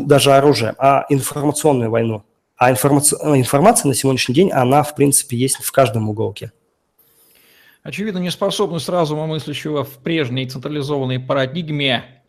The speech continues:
Speaker 2: пытаться понять понятия в изобилии, рождаемые новым миром, а, их усиленное втискивание, э, приводит просто к, э, запутыванию и неосознанию, а то и к попытке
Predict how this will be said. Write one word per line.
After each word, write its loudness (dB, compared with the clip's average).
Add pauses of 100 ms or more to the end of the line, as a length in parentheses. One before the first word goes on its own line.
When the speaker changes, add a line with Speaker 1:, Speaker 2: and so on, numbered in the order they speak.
(140)
Speaker 2:
пытаться -4 (200)
понять 0 (160)
понятия -2
в -6
изобилии, -4
рождаемые -2
новым -4
миром, -4 (420)
а, -8
их -8
усиленное -6
втискивание, -6
э, -20
приводит -8
просто -10
к, -20
э, -8 (240)
запутыванию 2
и 0
неосознанию, -2
а -8
то -10
и -4
к -16
попытке -10